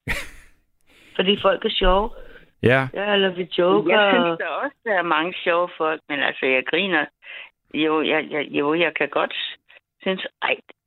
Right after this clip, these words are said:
Speaker 3: altså, jeg kan godt blive glad, men jeg græder
Speaker 2: Ja.
Speaker 3: ikke.
Speaker 2: Nej, okay. Men jeg har nogle gange grinet så meget, så jeg faktisk var bange for at dø, fordi jeg følte, jeg var ved at blive kvalt.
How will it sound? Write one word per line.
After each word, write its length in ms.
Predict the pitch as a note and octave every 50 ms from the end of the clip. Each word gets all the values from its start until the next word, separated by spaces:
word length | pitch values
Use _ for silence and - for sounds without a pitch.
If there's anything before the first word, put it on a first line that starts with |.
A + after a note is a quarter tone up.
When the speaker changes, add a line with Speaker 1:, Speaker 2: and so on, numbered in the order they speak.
| -
Speaker 3:
altså, 200 | - C#3+ - -
jeg 220 | C3+ B2 C3 B2+ A#2 -
kan 100 | B2 -
godt 200 | - D#3 A3+ -
blive 180 | - F#3 E3 -
glad, 280 | - C#3+ C3+ D3 G3+ C4 - - _ _ _ _ _ _ _ _ _ _ _ _ _ _ _
men 160 | - C#3+ C3+
jeg 100 | C3 B2+ - -
græder 360 | C3 C#3 E3+ D#3 - C#3 B2+
Speaker 2:
Ja. 60 | B2+
Speaker 3:
ikke. 160 | C#3 - - - _ _ _ _ _ _ _ _ _ _ _ _ _ _ _ _ _ _ _ _ _ _ _
Speaker 2:
Nej, 220 | - F3+ F#3 F3 F#3+
okay. 200 | G3 - - G3
Men 280 | F#3+ F3+ F3 E3+ E3
jeg 120 | F3 F3+ G#3
har 80 | G#3+
nogle 240 | A3 G#3 G#3 G#3+ F#3+
gange 160 | F#3 F#3 F#3
grinet 380 | F3 F3 E3 E3+ F3+ G3 G3+ F#3+
så 80 | -
meget, 320 | F3+ - D#3 D3+ D#3 E3+ E3
så 60 | -
jeg 140 | F#3 F3 E3
faktisk 360 | - D#3 D#3 D#3+ E3+ E3+ -
var 140 | D#3 D#3 D#3+
bange 340 | D3+ - D3 D3 D#3+ D#3+ D#3 -
for 60 | F3+
at 160 | F3 F3 -
dø, 200 | E3 D#3+ D3 G2+ -
fordi 220 | - E3 D3 D#3+ E3
jeg 80 | D#3+ - -
følte, 140 | E3 D#3+ E3
jeg 100 | E3+ D3+
var 80 | D#3
ved 120 | D3+ D#3 D3+
at 80 | C#3+
blive 180 | D3 D#3+ E3+ -
kvalt. 400 | - - D3+ C#3+ B2+ A#2 - -